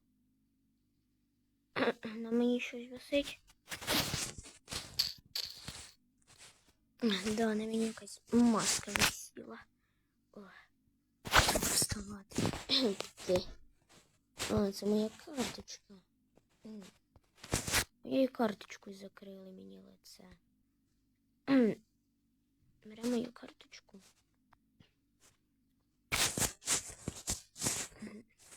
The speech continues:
Як тут холодно, лучше б курточку надів. Опа, там банк.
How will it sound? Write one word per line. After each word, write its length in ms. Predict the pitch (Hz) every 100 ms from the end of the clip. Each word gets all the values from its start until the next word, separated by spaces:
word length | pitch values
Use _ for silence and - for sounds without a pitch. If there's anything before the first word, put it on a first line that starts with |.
| - _ _ _ - - -
Як 240 | 226 226
тут 200 | - - -
холодно, 600 | - 214 214 214 208 208
лучше 260 | 226 - 233
б 40 | -
курточку 520 | 214 214 - - 202
надів. 520 | 202 190 190 196 - _ - _ _ _ _ _ _ _ _ _ _ _ _ _
Опа, 360 | 214 214 - 190
там 340 | - 226 220
банк. 520 | 208 208 185 180 -